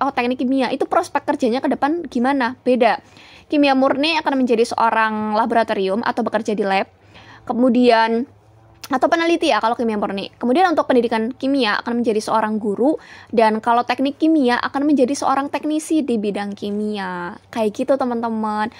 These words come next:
Mohon maaf kalau misal penjelasan aku terlalu cepat atau kurang cepat atau kurang jelas. Teman-teman komen aja di kolom komentar, nanti akan aku perbaiki gimana sih aku cara menjelasinnya biar lebih pelan atau lebih paham gitu kan.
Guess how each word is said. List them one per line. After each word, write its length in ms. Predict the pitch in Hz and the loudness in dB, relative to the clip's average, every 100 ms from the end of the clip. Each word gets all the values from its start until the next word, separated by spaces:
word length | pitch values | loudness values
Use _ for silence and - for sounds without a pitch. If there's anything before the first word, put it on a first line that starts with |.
| - - | -10 0
Mohon 180 | 254 254 | 4 4
maaf 240 | - 311 285 | 2 0 0
kalau 160 | 269 | 0
misal 240 | 269 269 277 | 0 -2 0
penjelasan 400 | 240 226 233 226 | 0 0 0 -2
aku 240 | 214 226 214 | -2 -6 -6
terlalu 320 | 226 202 202 | -4 -4 -4
cepat 400 | 262 - 254 254 | -6 -2 -2 -2
atau 240 | - - | -4 -6
kurang 240 | - 220 208 | -6 -6 -8
cepat 480 | 240 - - 254 - | -12 -6 -2 -2 -2
atau 480 | 254 - 220 220 226 214 | -6 0 2 2 0 -2
kurang 320 | 247 240 285 | -2 2 2
jelas. 400 | 233 208 202 - - - - - | 4 4 4 0 -10 -20 -20 -10
Teman-teman 400 | 262 269 311 339 | -2 0 0 0
komen 240 | 339 302 285 | 0 0 0
aja 160 | 320 | -2
di 80 | 302 | 0
kolom 160 | 277 262 | 0 2
komentar, 480 | 247 247 247 240 | 0 0 0 -2
nanti 240 | 226 220 247 | -2 -2 -2
akan 280 | 247 226 214 | -2 -4 -6
aku 120 | - | -6
perbaiki 560 | - 220 214 - 262 | -2 0 -2 -2 -4
gimana 320 | 240 240 226 262 | -2 -2 -4 -6
sih 240 | - 302 | -6 -6
aku 160 | 226 254 | -6 -6
cara 240 | 254 214 | -8 -6
menjelasinnya 560 | 220 208 202 214 226 240 | -4 -4 -4 -6 -6 -2
biar 240 | 214 214 - _ _ _ | -2 -4 -10 _ _ _
lebih 320 | 226 208 240 | -4 -2 -2
pelan 480 | - 277 294 233 208 | -2 0 2 0 -2
atau 240 | 208 214 | -4 -4
lebih 160 | 214 208 | -4 -4
paham 480 | - 196 220 208 202 | -2 -2 0 -2 -4
gitu 200 | 220 190 | -6 -12
kan. 320 | - - - | -12 -14 -14